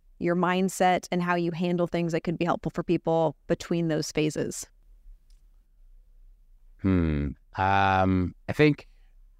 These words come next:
Speaker 2: yeah, number one is just, like, yeah, the emotion, you wanna get that out.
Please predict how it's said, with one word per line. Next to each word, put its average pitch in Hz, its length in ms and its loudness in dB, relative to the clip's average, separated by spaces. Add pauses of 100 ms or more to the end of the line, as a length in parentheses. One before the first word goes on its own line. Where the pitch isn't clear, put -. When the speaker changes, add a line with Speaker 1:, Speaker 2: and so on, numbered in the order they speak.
(420)
Speaker 2:
yeah, 104 140 2
number 107 240 4
one 104 520 2
is 87 260 -4
just, - 420 -4 (220)
like, 82 280 0
yeah, 90 180 2
the 85 120 2
emotion, 82 800 2
you 92 120 0
wanna 82 240 2
get 80 180 0
that 78 200 -2
out. 80 380 -2